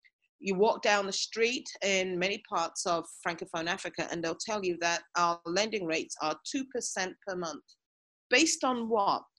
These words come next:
Well, that's what the market rate is. If you ask them, "Who do you not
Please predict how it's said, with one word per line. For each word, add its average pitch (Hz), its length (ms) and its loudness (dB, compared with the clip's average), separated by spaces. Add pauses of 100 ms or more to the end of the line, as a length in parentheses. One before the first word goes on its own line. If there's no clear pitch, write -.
(140)
Well, 220 120 6
that's 220 260 4
what - 140 -4
the 190 60 0
market 185 400 0
rate 123 200 -12 (120)
is. - 60 -20 (1080)
If 165 100 -8
you 226 140 6
ask 262 240 10
them, 190 180 0
"Who 269 320 4
do 247 140 0
you 226 240 0
not 247 260 4